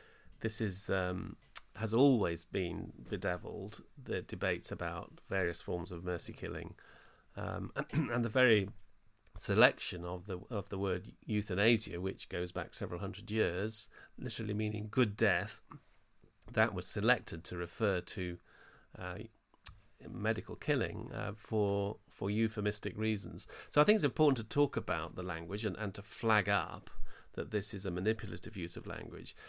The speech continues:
But nonetheless, I think it's better, given that assisted dying is now the, the currency that is being used and that the Assisted Dying Bill twenty twenty-one is,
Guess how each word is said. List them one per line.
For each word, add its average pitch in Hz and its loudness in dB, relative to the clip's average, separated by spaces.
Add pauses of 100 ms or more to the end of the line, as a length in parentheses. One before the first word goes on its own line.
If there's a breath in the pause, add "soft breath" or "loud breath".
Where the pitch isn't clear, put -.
(160 loud breath)
But 120 4
nonetheless, 110 6 (340)
I 110 2
think 110 0
it's - -6
better, 95 -2 (300)
given 110 4
that 85 -2
assisted 92 -6
dying 87 -2
is 87 -4
now 95 2 (540 soft breath)
the, 90 -4 (260)
the 92 -10
currency 92 0 (140)
that 92 -6
is 90 -4
being 92 -2
used 117 2
and 95 -4
that - -6 (440)
the 95 -2
Assisted 92 -2
Dying 87 0
Bill 110 4 (460 soft breath)
twenty 98 0
twenty-one 95 2
is, 101 0